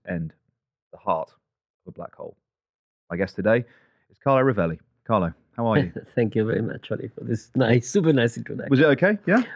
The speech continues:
Speaker 2: Oh, uh, too, too, too good, too good.
Speaker 1: Yeah? Well, I'm, I'm glad to hear it. Sometimes when you, I don't know, I've, I've said this before, but you do an intro and then you kind of, you start, you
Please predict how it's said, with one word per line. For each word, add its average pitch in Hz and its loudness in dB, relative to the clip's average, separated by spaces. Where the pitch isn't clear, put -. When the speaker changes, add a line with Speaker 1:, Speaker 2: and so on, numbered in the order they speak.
Speaker 2:
Oh, 127 6
uh, 110 2
too, 117 -2
too, 120 2
too 113 0
good, 104 -6
too 127 2
good. 110 -4
Speaker 1:
Yeah? 170 2
Well, 117 4
I'm, 113 4
I'm 120 4
glad 123 4
to 117 -8
hear 113 4
it. 95 -2
Sometimes 147 2
when 127 0
you, 123 -4
I 110 -4
don't 104 -4
know, 98 0
I've, 90 -6
I've 104 -8
said 113 0
this 101 -2
before, 110 -2
but 95 0
you 101 -6
do 110 0
an 104 2
intro 104 0
and 90 0
then 95 -2
you 90 -4
kind 101 -4
of, 92 -8
you 107 -10
start, 98 -4
you 95 -6